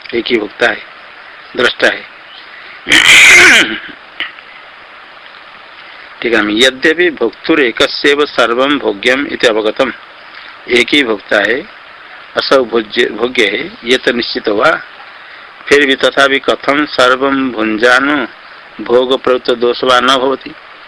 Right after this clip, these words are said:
भोग करता हुआ भोग प्रवृत्त दोषी क्यों नहीं होगा? इति आशंका। नहीं यस्यैव विषय सत्येन हीयते वर्धते वा, जो विषय होता है वो विषय के द्वारा ना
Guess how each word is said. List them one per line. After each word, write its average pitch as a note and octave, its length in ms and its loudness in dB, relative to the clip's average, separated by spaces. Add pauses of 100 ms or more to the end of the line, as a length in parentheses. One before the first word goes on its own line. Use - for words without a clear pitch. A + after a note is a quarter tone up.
(420)
भोग A2+ 280 0
करता B2 320 0
हुआ B2+ 420 0 (800)
भोग B2+ 420 0
प्रवृत्त C3 260 0
दोषी A2+ 460 -2
क्यों C3+ 200 -2
नहीं C3+ 180 2
होगा? D3 260 -2 (380)
इति A#2 200 -2
आशंका। A2+ 760 0 (640)
नहीं A#2+ 320 2
यस्यैव C3+ 600 2
विषय C3 760 0 (460)
सत्येन C3+ 500 2
हीयते C3 500 0
वर्धते A#2+ 460 -2
वा, A#2 120 -8 (1300)
जो A#2+ 280 0 (600)
विषय B2 380 0
होता C3 280 0
है G#2+ 100 0
वो C#3 100 0
विषय B2 320 -2
के B2 100 0
द्वारा B2+ 200 2
ना A#2+ 300 2